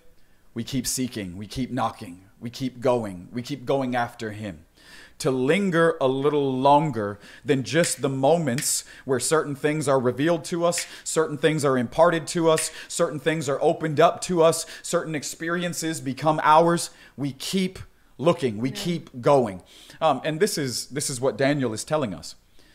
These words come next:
Speaker 1: And what's beautiful is, uh, it's not just here. You, you see it even in the life of Abraham, right? It, the, the sensitivity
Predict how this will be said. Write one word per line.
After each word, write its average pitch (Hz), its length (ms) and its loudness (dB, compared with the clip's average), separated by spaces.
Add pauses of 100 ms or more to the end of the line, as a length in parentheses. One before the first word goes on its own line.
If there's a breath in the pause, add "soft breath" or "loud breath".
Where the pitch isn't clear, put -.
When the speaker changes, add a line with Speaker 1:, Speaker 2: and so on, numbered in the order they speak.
(300 soft breath)
Speaker 1:
And 135 120 0
what's 147 140 2
beautiful 131 440 -2
is, 113 400 -4
uh, 117 120 -4
it's 143 180 -8
not 175 280 0
just 117 340 -4
here. 87 460 -6
You, 110 180 -8
you 117 180 -4
see - 320 -4
it - 180 -4 (580 soft breath)
even 139 260 -2
in 143 80 -2
the 143 80 -2
life 151 220 0
of 156 120 -8
Abraham, 95 560 -8 (1300)
right? 143 260 2
It, 131 200 -2
the, 131 100 2
the 156 160 -4
sensitivity 156 1000 0